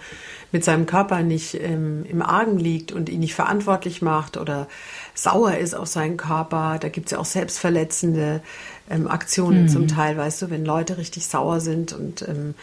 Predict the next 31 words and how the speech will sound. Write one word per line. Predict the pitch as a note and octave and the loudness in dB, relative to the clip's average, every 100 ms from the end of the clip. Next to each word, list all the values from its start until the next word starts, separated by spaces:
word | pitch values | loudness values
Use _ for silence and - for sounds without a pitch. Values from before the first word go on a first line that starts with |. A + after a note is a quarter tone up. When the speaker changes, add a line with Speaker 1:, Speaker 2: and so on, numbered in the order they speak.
| - - - | -16 -14 -4
Speaker 1:
also | E3 D3+ | -2 0
das | D#3+ D#3+ | 2 2
ist, | G3+ G3+ - - | 2 0 -4 0
das | G#3+ A3+ | 2 2
ist | - | 2
sowieso | A#3 A#3 C4 G4+ | 2 2 2 2
das | E4 - | 0 0
Wichtigste, | F#3 - E3+ - E3 | -2 0 -2 0 -2
dass | E3 E3 - | 0 0 2
wir | F3 | 0
stolz | - G3 G#3+ G4 - | 2 4 4 4 2
sind | F3+ E3 | 0 0
auf | D#3+ - | -2 -2
das, | G#3+ - | -2 0
was | F#3+ - | -2 -2
wir | F3 D#3 | -2 2
haben | A3+ A3+ F#3+ F3 | 4 4 0 0
und | F3+ | -2
so, | F3+ F#3 | -2 0
wie | F#3+ | 0
wir | F3+ F3+ | 2 0
sind, | E3+ A#3 A#3+ G3+ - G3+ | 4 6 6 4 -2 -2
uns | E3 | 0
schön | - A3+ C4+ | 2 4 4
finden. | D4 F#3 E3 E3+ | 2 0 0 0
Das | E3 F#3+ | -2 0
ist | F#3 - - - - - - | -4 -6 -14 -12 -14 -8 2
leichter | F#3 B3+ C4+ A#3+ | 4 4 4 4
gesagt | G#3 G#3+ G#3 | 6 4 2
als | - F#3+ - | 0 -2 0
getan. | F3+ E3+ D#3+ F#3 A#3+ | -2 0 2 2 0